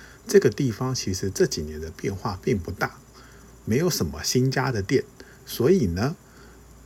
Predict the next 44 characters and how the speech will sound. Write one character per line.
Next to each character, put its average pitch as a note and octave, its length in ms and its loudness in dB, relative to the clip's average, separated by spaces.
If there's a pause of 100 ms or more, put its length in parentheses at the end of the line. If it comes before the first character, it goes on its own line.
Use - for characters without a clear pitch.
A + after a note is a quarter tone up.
(260)
目 A2 140 10
前 A2 160 4
看 B2 160 2
到 A2+ 140 2
的 F#2+ 80 2
店 F#2 260 0
其 - 200 -4
实 - 140 -2
跟 B2+ 220 4
前 - 220 0
几 G3+ 140 4
年 F2+ 160 0
看 G#2 160 -2
到 F2+ 120 0
的 D2+ 120 -6
是 - 160 -4
没 F#2+ 180 2
有 D#2 140 0
太 A2 200 -4
大 G#2 140 -6
的 F#2+ 80 -6
差 F2 320 -2
异。 G2+ 160 -2 (440)
在 C3+ 180 4
这 G3 140 8
样 F#3 120 4
的 G2+ 100 4
状 G2+ 220 0
况 F#2+ 180 -2
之 F#2 220 -4
下 F#2+ 240 -4
呢， E2 300 -6
这 C3 100 2
个 G2 100 0
地 G2+ 240 -2
方 A#2 320 -4
因 B2 160 0
为 A#2 140 4
竞 C#3 260 2
争 A#2 200 2
相 A#2+ 240 0
对 B2+ 120 0
来 G2+ 200 -4
少， - 280 -2